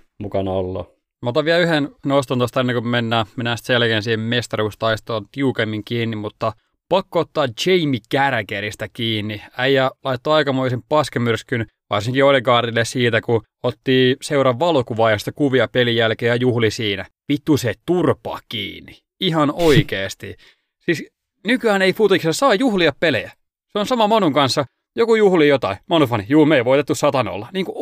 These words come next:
Speaker 2: olkaa hiljaa. Se on niistä hetkistä kiinni kuitenkin se laji. Niin jos nytkin Arsulla tällä voitolla pääsi mestaruustaisteluun mukaan, niin toinen on, juu,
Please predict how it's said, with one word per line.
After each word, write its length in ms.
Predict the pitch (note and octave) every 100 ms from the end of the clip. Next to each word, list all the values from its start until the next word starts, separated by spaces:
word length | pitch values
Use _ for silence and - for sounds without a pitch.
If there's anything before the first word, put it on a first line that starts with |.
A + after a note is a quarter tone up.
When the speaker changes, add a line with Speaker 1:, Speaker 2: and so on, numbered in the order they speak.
| C#4+
Speaker 2:
olkaa 360 | G3+ F3+ D3
hiljaa. 760 | B2 A3 G3 C3 G2 F#2+ F#2+ -
Se 120 | -
on 40 | E3+
niistä 220 | F3+ F3+
hetkistä 540 | G3 A#3+ - C3+ C3+
kiinni 280 | B2+ D#3+ C3+ -
kuitenkin 380 | D3+ C#3+ C3 A2+
se 100 | C3+
laji. 320 | C#3 B2+ G#2 -
Niin 80 |
jos 160 | D#3+ A3 - _
nytkin 280 | G#3+ A3 G#3
Arsulla 380 | G#3 D#3+ D#3 D#3 - _ _
tällä 240 | - F#3+
voitolla 400 | G#3 G#3+ E3+ D3 -
pääsi 240 | F#3+ F3
mestaruustaisteluun 1080 | F#3 A#3+ - D#3 C#3 B2+ E3+ C#3 - B2 B2
mukaan, 380 | C#3+ - G#2+ G2+
niin 100 | A2
toinen 300 | C#3 A2+ G2+
on, 80 | F#2 - _ _ _
juu, 360 | C3 B2+ G#2